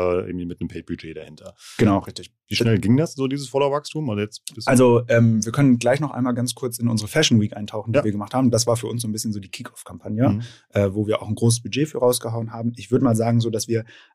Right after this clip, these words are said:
Speaker 2: ähm, auf einem Niveau waren, wo wir gesagt haben, okay, damit kann man jetzt arbeiten. Das waren so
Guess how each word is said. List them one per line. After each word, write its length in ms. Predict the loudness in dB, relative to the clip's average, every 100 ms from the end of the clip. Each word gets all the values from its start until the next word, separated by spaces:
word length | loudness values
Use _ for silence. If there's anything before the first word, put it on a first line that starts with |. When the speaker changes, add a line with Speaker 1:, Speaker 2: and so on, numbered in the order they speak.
| 2
Speaker 2:
ähm, 280 | 6 6 2 _ -2
auf 280 | 2 4 4
einem 460 | 6 6 4 0 -10 _
Niveau 480 | 4 6 6 6 4
waren, 400 | 4 4 2 -4
wo 220 | -2 -2
wir 140 | 2 2
gesagt 240 | 2 2
haben, 160 | 2 0
okay, 260 | 0 0
damit 260 | 4 4 4
kann 120 | 4
man 80 | 2
jetzt 180 | 2 2
arbeiten. 420 | 4 4 4 4
Das 140 | 4
waren 160 | 2 -2
so 260 | -2 -8